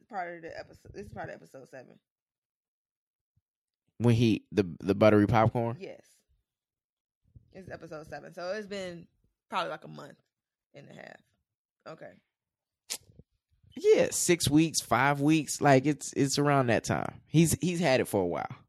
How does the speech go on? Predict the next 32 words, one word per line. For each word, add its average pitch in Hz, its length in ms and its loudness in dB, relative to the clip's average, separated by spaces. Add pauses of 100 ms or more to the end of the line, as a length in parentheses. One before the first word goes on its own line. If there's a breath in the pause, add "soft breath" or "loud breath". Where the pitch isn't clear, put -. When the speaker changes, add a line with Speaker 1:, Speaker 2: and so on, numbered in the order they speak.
(220)
Speaker 1:
Yeah, 98 140 -20
this 156 180 -20
is 165 100 -20
the 165 100 -18
night 156 340 -18
of 156 140 -18
the 160 80 -20
dinner, 165 560 -18
which - 180 -20
happened 180 240 -20
before - 280 -20
the - 60 -20
thirty - 260 -20
days. - 280 -18
Okay. 254 200 -6 (1000)
Oh, 392 120 -2
maybe 370 180 -4 (120)
that's 330 220 -4
two 370 160 -10
months 208 240 -8
then, 180 320 -10 (240)
if 190 140 -8
it's 190 160 -10 (280)
before 202 440 -6
the, 180 280 -4 (720)
okay, 175 280 -8 (280)
I'm 180 60 -18
sorry. 139 360 -8 (300)
We 160 80 -18
just 165 160 -12
had 160 220 -6
to 165 240 -8